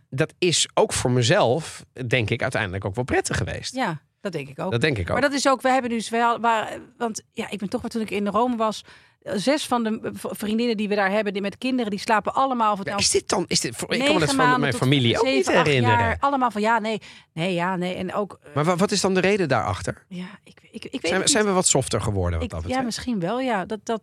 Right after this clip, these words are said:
Speaker 2: eh, nou goed, dat is dan weer voor een andere
Speaker 1: Maar vroeger
Speaker 2: vraag.
Speaker 1: hadden de Italiaanse gezinnen, eh,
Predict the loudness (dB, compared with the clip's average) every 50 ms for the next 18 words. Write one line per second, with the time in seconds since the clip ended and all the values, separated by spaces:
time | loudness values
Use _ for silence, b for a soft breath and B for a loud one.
0 | _ -4 -2 -2 -2 -2 -4 -4 B B B B B -10 -6 -6 -4 -4 -4 -2
1 | -2 0 0 0 0 0 0 0 0 0 0 2 2 2 2 4 4 4 4 4
2 | 4 4 4 2 2 2 2 2 4 4 4 2 2 0 2 4 4 4 4 4
3 | 4 2 -2 _ _ _ _ _ _ _ _ _ _ _ -20 -20 _ _ -20 -20